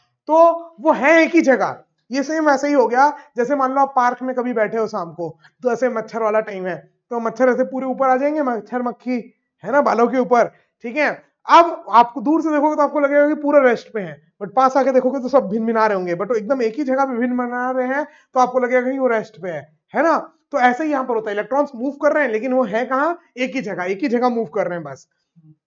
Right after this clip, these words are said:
अब जैसे ही आपने इलेक्ट्रिक फील्ड दी तो नेट नेट उनका डिस्प्लेसमेंट हो गया इलेक्ट्रिक फील्ड के अपोजिट, कि मतलब भैया पहले, पहले यहां था पार्टिकल, तो ऐसे घूम फिर के, घूम फिर के यहां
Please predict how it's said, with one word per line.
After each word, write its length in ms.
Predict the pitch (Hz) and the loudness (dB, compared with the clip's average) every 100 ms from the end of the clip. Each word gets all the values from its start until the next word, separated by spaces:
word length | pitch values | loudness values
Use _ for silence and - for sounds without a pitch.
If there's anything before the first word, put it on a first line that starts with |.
| _ _ _ - | _ _ _ -14
अब 100 | 202 | -4
जैसे 240 | 247 240 | -4 0
ही 60 | 320 | 2
आपने 200 | 294 294 | 2 2
इलेक्ट्रिक 300 | 277 285 262 | -2 -2 -6
फील्ड 160 | 285 262 | -4 -2
दी 80 | |
तो 120 | 269 294 | -2 -2
नेट 260 | 254 254 | -2 -2
नेट 140 | 285 285 | -4 -2
उनका 180 | 269 | 0
डिस्प्लेसमेंट 540 | 269 254 262 262 294 285 | 0 -2 -6 -6 -2 2
हो 80 | 285 | 4
गया 320 | 285 285 - _ - | 4 2 -4 _ -4
इलेक्ट्रिक 340 | 226 233 285 | -2 -2 -4
फील्ड 220 | 269 269 | -6 -6
के 200 | 277 330 415 - - | -2 -2 -2 -6 -4
अपोजिट, 760 | 254 262 240 208 165 - - - | -2 2 0 0 -4 -10 -20 -10
कि 80 | 262 | -4
मतलब 260 | 262 277 | 0 0
भैया 180 | 247 285 | 2 0
पहले, 400 | - 233 277 294 294 _ _ _ _ _ _ _ _ _ _ _ _ _ _ _ _ _ _ _ _ _ _ _ _ _ _ _ _ _ _ _ | 2 2 4 2 0 _ _ _ _ _ _ _ _ _ _ _ _ _ _ _ _ _ _ _ _ _ _ _ _ _ _ _ _ _ _ _
पहले 160 | 220 240 | -4 -2
यहां 220 | 247 262 | 0 0
था 80 | 311 | 0
पार्टिकल, 480 | 311 302 302 302 196 | 2 2 2 -2 -2
तो 340 | - _ 247 | -10 _ -4
ऐसे 160 | 247 277 | -4 -4
घूम 260 | 196 262 | -6 -6
फिर 160 | 240 269 | -4 -6
के, 120 | 240 | -6
घूम 200 | 226 247 | -6 -6
फिर 120 | 240 | -6
के 80 | 254 | -6
यहां 500 | 262 214 175 143 _ | -4 -4 -6 -8 _